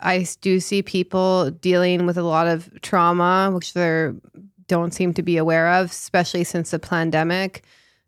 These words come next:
I mean, it has been a stressful few years, especially, you know, not even just with the government lockdowns, but with the cancel culture, with the being afraid to say anything, with the censorship, with the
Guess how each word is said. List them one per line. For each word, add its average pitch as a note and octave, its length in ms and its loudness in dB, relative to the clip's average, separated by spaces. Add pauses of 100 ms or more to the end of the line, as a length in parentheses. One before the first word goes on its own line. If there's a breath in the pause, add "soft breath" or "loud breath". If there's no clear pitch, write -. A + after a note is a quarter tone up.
(180)
I F#3 60 2
mean, F3+ 140 2
it E3 120 0
has F3 340 0
been F3 140 -2
a E3+ 80 0
stressful F3 520 -2
few E3+ 240 -2
years, E3 520 0
especially, E3+ 920 -2 (480 soft breath)
you F#3+ 120 0
know, F3+ 100 2
not B3+ 260 4
even C4+ 180 4
just G3+ 200 0
with G3 120 -2
the F#3 80 -2
government E3+ 480 0
lockdowns, G3 920 2
but F3 80 -2
with D#3+ 140 -2
the E3+ 60 -4
cancel G#3 500 -2
culture, F#3+ 880 2
with E3+ 240 -4
the E3 140 -2
being E3 280 -2
afraid F3 480 0
to E3 80 -6
say G3+ 300 -2
anything, G3 680 0
with F3 120 0
the D#3+ 80 -4
censorship, F#3 920 0
with F3+ 140 -2
the D3+ 200 -2